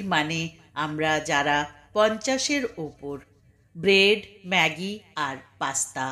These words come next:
এই জাতীয় খাবারগুলো যা সহজে পাওয়া যায়, সহজে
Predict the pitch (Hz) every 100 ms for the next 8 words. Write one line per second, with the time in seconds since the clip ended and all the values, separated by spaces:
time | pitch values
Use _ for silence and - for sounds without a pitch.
0 | 131 _ _ _ - 180 180 196 185 -
1 | 196 330 - - _ _ _ _ _ -
2 | 190 139 131 139 139 127 135 _ _ _
3 | _ _ _ _ _ 202 285 349 - 196
4 | 196 294 311 330 302 294 294 294 294 302
5 | 302 - - 254 208 196 240 208